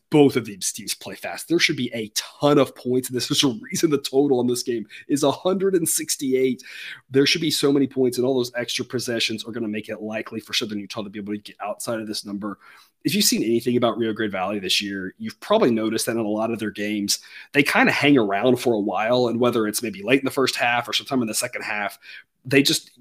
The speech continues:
give up too many points in a short span because they just play too fast. And when they go up and down the court several many times and they miss, their defense is bad, they give up points. And that's the same sort of thing that'll happen here. Southern Utah should be able to take advantage of that.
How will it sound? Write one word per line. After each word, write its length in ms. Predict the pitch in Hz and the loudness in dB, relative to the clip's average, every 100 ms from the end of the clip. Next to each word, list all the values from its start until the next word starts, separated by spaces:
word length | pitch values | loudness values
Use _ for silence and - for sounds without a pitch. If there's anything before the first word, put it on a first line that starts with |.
| 123 _ _ _ _ | _ _ _ _ _
give 240 | - 143 135 | 6 6 8
up 320 | 117 - - | 4 0 -4
too 320 | - - 151 | -2 4 6
many 160 | 135 113 | 6 2
points 400 | - 120 113 - | -2 -2 -2 -4
in 140 | 110 | -4
a 40 | 92 | 2
short 540 | - 123 110 104 - | 2 4 0 -2 -2
span 400 | - - 123 110 | -2 2 0 0
because 220 | 107 - | -4 -6
they 80 | 120 | -6
just 240 | 107 - | -6 -6
play 160 | - 127 | 0 2
too 180 | 120 123 | 2 0
fast. 400 | 117 113 104 123 | 0 -2 -2 -2
And 80 | 113 | -2
when 100 | 113 | -2
they 220 | 107 - - - _ - | -2 -6 -14 -18 _ 4
go 100 | 151 | 12
up 80 | 147 | 12
and 60 | 143 | 12
down 100 | 127 | 8
the 80 | 117 | 6
court 240 | 131 110 | 4 4
several 200 | 127 123 | 4 4
many 120 | 120 | 2
times 260 | - 120 104 | 2 -2 0
and 80 | 113 | 2
they 120 | 123 | 2
miss, 320 | 110 113 - | 2 0 -2
their 100 | 113 | -4
defense 320 | 110 - 113 | -4 -4 -6
is 80 | 107 | -4
bad, 300 | - 117 110 | -2 -2 -2
they 80 | 107 | -6
give 160 | 110 | -6
up 120 | 110 - | -8 -8
points. 460 | 123 117 104 - - - - _ - | -8 -4 -2 -2 -4 -16 -18 _ 6
And 100 | 151 | 6
that's 120 | 160 | 6
the 60 | 139 | 4
same 200 | 135 120 | 4 6
sort 140 | 123 | 4
of 40 | |
thing 80 | 123 | 4
that'll 160 | 117 110 | 2 0
happen 240 | 117 101 | 0 -2
here. 220 | 104 113 | -2 -2
Southern 220 | 104 147 123 | 0 2 2
Utah 180 | 120 | 2
should 160 | 110 123 | 0 2
be 40 | |
able 140 | 117 107 | 2 0
to 100 | 123 | -2
take 120 | 117 | -4
advantage 420 | 95 107 113 110 | -4 -2 -2 -2
of 120 | 104 | -2
that. 260 | 107 110 | -2 -4